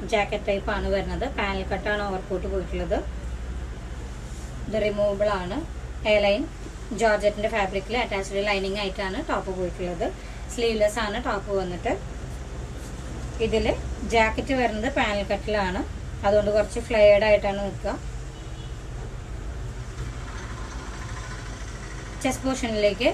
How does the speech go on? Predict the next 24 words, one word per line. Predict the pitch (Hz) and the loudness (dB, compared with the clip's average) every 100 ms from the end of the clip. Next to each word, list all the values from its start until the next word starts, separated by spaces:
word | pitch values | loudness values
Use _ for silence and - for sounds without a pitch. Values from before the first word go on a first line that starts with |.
| 226 | 4
രണ്ട് | 214 214 | 0 2
സൈഡിൽ | 208 202 196 202 | 6 6 4 4
ഇത് | 202 | 4
ഇവിടെ | 196 196 214 - - - - - | 2 0 -2 -6 -10 -10 -4 4
ടൈ | 220 214 | 6 6
ചെയ്യാനായിട്ട് | 220 208 202 208 | 2 2 2 2
വള്ളിയുണ്ട്. | 202 185 185 170 294 - - - - - 214 | 2 2 -2 -2 -4 -4 -8 -8 -8 -4 2
ഓപ്പൺ | 202 220 214 | 4 4 2
ചെയ്തിട്ട് | 220 196 214 | 0 -2 -4
നമുക്ക് | 226 196 208 | -4 2 2
ഇടാൻ | 185 185 | 2 0
പറ്റും. | 185 233 - - - 247 | -2 -4 -4 -8 -4 0
ഇതിൻ്റെ | 226 240 262 | 2 2 2
ഫസ്റ്റ് | 262 277 | 2 6
ഞാൻ | 262 254 | 6 6
ക്ലോസർ | 214 208 208 | 2 0 -2
വ്യൂ | 208 | 0
കാണിക്കാം. | 208 180 170 220 359 - - - - - - - - - - - - - - - - | 2 0 0 -2 -2 -8 -10 -8 -8 -8 -8 -8 -8 -8 -8 -8 -8 -6 -6 -6 10
ഫുൾ | 240 240 247 | 12 12 12
ഹാൻഡ് | 240 220 | 12 12
വർക്കാണ് | 208 208 233 208 262 - - - - | 10 12 10 12 8 6 -6 4 10
കൊടുത്തിട്ടുള്ളത്. | 214 190 185 220 196 185 262 - - - - - - - - - | 10 10 8 10 10 10 8 6 -8 -12 -12 -14 -12 -14 -14 6
കോട്ടൺ | 220 208 220 220 | 8 10 8 6
ആണ്. | 208 | 4